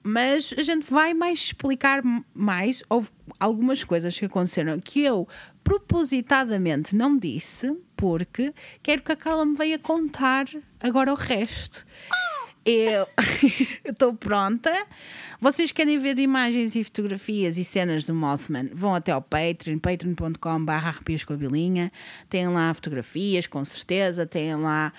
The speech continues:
coisas e não só. Têm acesso a conteúdos vários, de várias coisas, antecipadamente. Vão e põem a bilinha.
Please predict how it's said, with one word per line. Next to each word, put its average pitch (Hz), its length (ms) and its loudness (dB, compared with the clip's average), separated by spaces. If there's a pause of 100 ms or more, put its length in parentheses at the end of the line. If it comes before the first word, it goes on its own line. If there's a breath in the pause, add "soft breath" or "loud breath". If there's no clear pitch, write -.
(240 loud breath)
coisas 220 560 0
e 247 100 2
não 160 160 0
só. 240 340 2 (300 loud breath)
Têm 196 220 2
acesso 190 360 0
a 170 40 0
conteúdos 180 640 0
vários, 196 680 2
de 175 120 -6
várias 208 420 0
coisas, 180 480 0
antecipadamente. 180 1080 0
Vão 240 420 0
e 208 100 0
põem 202 380 0
a 175 40 0
bilinha. 135 460 -4